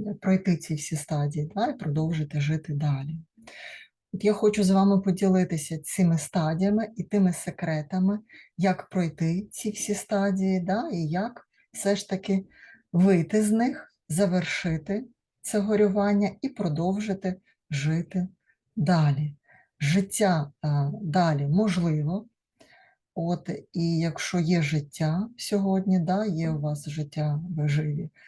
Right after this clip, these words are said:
то ви можете і мусите продовжувати жити далі і святкувати це життя, бо життя — це подарунок. Ем, просто ми можемо інколи не цінувати, да, м,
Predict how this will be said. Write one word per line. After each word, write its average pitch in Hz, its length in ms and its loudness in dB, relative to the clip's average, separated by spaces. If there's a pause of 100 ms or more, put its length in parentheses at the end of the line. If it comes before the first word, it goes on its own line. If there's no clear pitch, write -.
(440)
то 202 340 0
ви 165 300 0
можете 175 640 0
і 147 300 -2
мусите 170 540 -2
продовжувати 156 880 -4
жити 147 360 -4
далі 175 600 -2 (100)
і 143 260 2 (440)
святкувати 165 880 0
це - 200 -6
життя, 151 560 -2 (580)
бо 180 100 2
життя — 185 340 2
це 196 220 -2
подарунок. 165 840 0 (1300)
Ем, 151 800 2
просто 165 280 -2
ми 170 100 4
можемо 170 400 2
інколи 170 380 0
не 175 120 0
цінувати, 208 640 -2
да, 180 300 -2
м, 156 680 -6